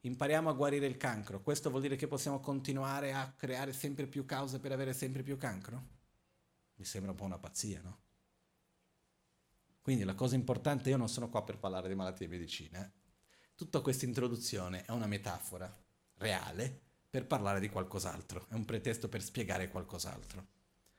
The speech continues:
Però è importante capire questo aspetto fisico, anche capire come funziona la realtà e qual è il meccanismo in cui noi funzioniamo. Perché il nostro meccanismo è: voglio eliminare il sintomo.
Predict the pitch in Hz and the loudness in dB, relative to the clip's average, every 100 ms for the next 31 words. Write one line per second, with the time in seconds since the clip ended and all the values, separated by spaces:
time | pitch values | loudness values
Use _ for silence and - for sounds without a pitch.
0 | _ _ - 165 143 - - 120 135 - | _ _ 2 4 4 0 -6 -4 -2 0
1 | 135 135 123 147 135 135 127 123 - 104 | 0 0 0 2 2 0 -2 -4 -4 -4
2 | - - 110 101 92 95 98 - _ - | -2 -2 2 0 0 -2 -4 -4 _ -4
3 | 143 165 - - 131 160 135 - 143 131 | 0 0 -2 -4 0 2 0 0 -2 0
4 | 131 117 107 - 143 123 104 98 95 95 | -2 -4 -4 -2 0 0 0 -2 -2 -6
5 | - - 403 135 160 151 139 147 139 120 | -4 -4 -2 -2 2 4 4 0 0 0
6 | - 156 127 - 107 165 165 - 104 - | 0 2 0 2 0 2 0 0 -6 -10
7 | 80 73 76 - - _ _ _ - - | -12 -12 -12 -16 -20 _ _ _ -20 -20
8 | - - _ _ _ _ _ _ - 107 | -20 -20 _ _ _ _ _ _ -4 2
9 | 175 185 127 123 127 190 123 160 123 143 | 2 4 2 4 4 4 4 2 6 8
10 | 113 101 113 156 269 - _ _ _ _ | 8 4 4 2 0 -6 _ _ _ _
11 | _ _ _ 175 113 - - 131 110 90 | _ _ _ -6 -2 2 2 0 -2 -6
12 | - 98 - | -10 -12 -12